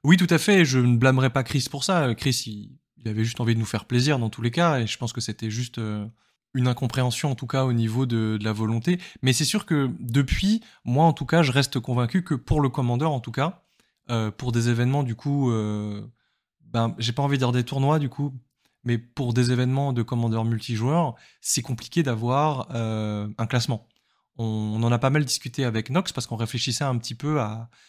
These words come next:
comment faire, du coup, pour organiser des événements Commander en mode juste, bah, pas on se retrouve et on joue,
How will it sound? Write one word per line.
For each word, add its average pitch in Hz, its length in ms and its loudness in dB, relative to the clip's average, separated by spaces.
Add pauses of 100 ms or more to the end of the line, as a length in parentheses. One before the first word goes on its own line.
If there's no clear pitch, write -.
(180)
comment 127 220 0
faire, 139 200 -2
du 123 100 -4
coup, 156 120 -6
pour 113 180 -8
organiser 117 360 0
des 113 200 -2
événements 113 260 -2
Commander 107 380 -4
en 143 180 -2
mode 117 240 -2 (300)
juste, 127 260 -2 (200)
bah, 107 280 -6
pas 120 300 -2
on 117 80 -2
se - 100 -6
retrouve 151 380 0
et - 20 4
on 110 140 0
joue, 156 200 0